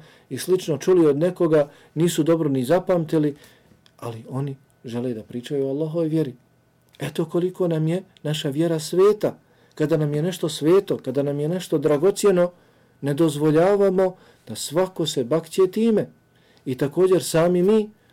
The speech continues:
ako nismo dostojni toga, onda to čuvamo na posebnom mjestu. Mi ne upuštamo se u to.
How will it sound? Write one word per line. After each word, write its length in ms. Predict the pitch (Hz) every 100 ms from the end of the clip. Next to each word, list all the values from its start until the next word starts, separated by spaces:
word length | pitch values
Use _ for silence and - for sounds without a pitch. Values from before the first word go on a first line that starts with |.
| _
ako 260 | 127 - 160
nismo 320 | 190 208 175
dostojni 600 | 175 196 190 190 175 156
toga, 300 | 190 208 214 - _ _ _ _ _ _ _
onda 320 | 135 156 165
to 180 | 160 135
čuvamo 500 | 127 139 151 156 143
na 120 | 139
posebnom 540 | 131 151 151 160 147 143
mjestu. 340 | 151 156 123
Mi 320 | 117 170 214 - _ _ _ _ _ _
ne 100 | 135
upuštamo 580 | 175 180 170 - 139 135
se 180 | 131 131 - _ _ _ _ _
u 80 | -
to. 220 | - 95